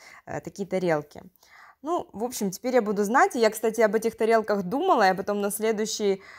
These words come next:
просто я ночью не спала нормально, и мне они снились, эти тарелки. Мне хотелось утром вернуться и просто их взять. Но я уже понимала, конечно же, что, скорее всего, их там не будет.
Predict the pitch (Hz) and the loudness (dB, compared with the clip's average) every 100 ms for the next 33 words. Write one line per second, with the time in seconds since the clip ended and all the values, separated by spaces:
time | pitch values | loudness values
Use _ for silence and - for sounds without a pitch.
0 | - _ - 208 - 208 208 233 262 - | -20 _ -4 -4 0 2 4 4 2 0
1 | 240 214 208 214 226 - 226 233 262 262 | -2 0 0 0 -2 2 6 8 6 6
2 | 240 233 240 240 226 208 208 214 214 214 | 0 2 2 2 0 -4 -4 -4 -4 -4
3 | 214 - 226 254 262 247 220 220 220 220 | -6 -8 -6 -4 -4 -4 -6 -2 0 2
4 | 220 214 190 196 196 185 220 202 196 - | 2 0 -4 -4 -6 -4 0 0 -2 -10
5 | - - 208 208 208 202 202 208 269 302 | -20 -14 -8 -2 0 2 0 0 0 -2
6 | 233 190 190 214 - 185 180 160 165 147 | -2 -2 -2 -4 -4 -6 -4 0 0 0
7 | - _ _ _ - 247 240 220 220 214 | -4 _ _ _ -4 0 4 6 4 2
8 | 214 208 240 277 220 190 202 214 196 170 | -6 -4 0 2 2 -2 -4 -6 -8 -8
9 | 175 - 180 - 190 214 214 196 190 190 | -10 -12 -16 -8 -4 -4 -4 -4 -2 -4
10 | - 180 180 170 165 147 143 _ | -4 -6 -4 -4 -6 -10 -12 _